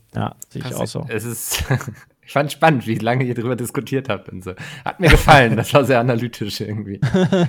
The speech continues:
Speaker 2: Ähm, sehr cool. Wir haben noch eine Frage, die hat auch mit Tieren zu tun, und zwar, ähm, an welches Tier würdet ihr euch vom Aussehen her am ehesten sehen? Also nicht vom Charakter, sondern einfach, was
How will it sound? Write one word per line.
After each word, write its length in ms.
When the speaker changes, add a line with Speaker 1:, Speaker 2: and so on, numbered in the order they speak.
Speaker 2:
Ähm, 640
sehr 220
cool. 100
Wir 120
haben 100
noch 120
eine 140
Frage, 240
die 80
hat 100
auch 120
mit 180
Tieren 240
zu 160
tun, 320
und 120
zwar, 420
ähm, 320
an 240
welches 380
Tier 380
würdet 260
ihr 220
euch 260
vom 260
Aussehen 800
her 420
am 180
ehesten 640
sehen? 420
Also 140
nicht 180
vom 220
Charakter, 460
sondern 200
einfach, 320
was 220